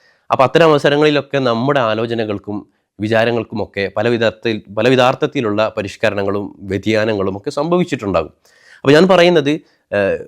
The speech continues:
പലപ്പോഴും നമ്മൾക്ക് തന്നെ നമ്മളെ, ഏഹ്, കൺട്രോൾ ചെയ്യാൻ പറ്റാത്ത അവസ്ഥകൾ ഉണ്ടാവാറുണ്ട്. ഇതൊക്കെ നമ്മുടെ ജീവിതത്തിലെ പച്ചയായ യാഥാർത്ഥ്യമാണ്. അപ്പം അത്തരം ഒരു,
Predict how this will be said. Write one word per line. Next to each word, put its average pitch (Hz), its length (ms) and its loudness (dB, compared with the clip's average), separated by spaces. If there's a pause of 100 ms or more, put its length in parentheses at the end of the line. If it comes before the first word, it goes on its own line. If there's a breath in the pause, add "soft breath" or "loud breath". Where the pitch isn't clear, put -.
(160)
പലപ്പോഴും 175 460 4
നമ്മൾക്ക് 165 380 2
തന്നെ 156 160 2
നമ്മളെ, 135 320 0 (360)
ഏഹ്, 110 200 -4
കൺട്രോൾ 117 440 0
ചെയ്യാൻ 113 240 -2
പറ്റാത്ത 101 300 -6
അവസ്ഥകൾ 104 400 -4
ഉണ്ടാവാറുണ്ട്. 87 420 -4
ഇതൊക്കെ 156 200 -6
നമ്മുടെ 196 220 0
ജീവിതത്തിലെ 170 440 -2
പച്ചയായ 135 500 0
യാഥാർത്ഥ്യമാണ്. 95 600 0 (440 soft breath)
അപ്പം 180 200 4 (340 soft breath)
അത്തരം 196 440 0
ഒരു, 170 180 2